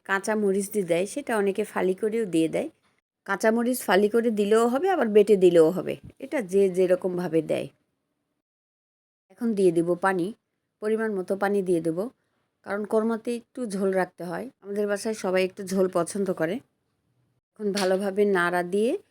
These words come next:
আমি একটা ঢাকনা দিয়ে ঢেকে দেব, বেশ কিছুক্ষণ রান্না করে নেব। বলক উঠে গেলে আবারও ঢাকনাটা উঠিয়ে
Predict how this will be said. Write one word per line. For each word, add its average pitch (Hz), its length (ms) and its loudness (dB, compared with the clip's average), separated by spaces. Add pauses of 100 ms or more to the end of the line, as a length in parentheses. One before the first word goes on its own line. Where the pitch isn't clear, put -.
(160)
আমি 180 280 -2
একটা 175 180 -8
ঢাকনা 180 400 -4
দিয়ে 202 240 -4
ঢেকে 180 340 -2
দেব, 160 120 -2 (440)
বেশ 214 160 -2 (100)
কিছুক্ষণ 214 440 -6
রান্না 160 280 0
করে 160 200 -6
নেব। 156 120 -6 (1400)
বলক 196 380 0
উঠে 190 260 -4
গেলে 196 200 0 (480)
আবারও 180 340 -4
ঢাকনাটা 185 440 -4
উঠিয়ে 190 360 -2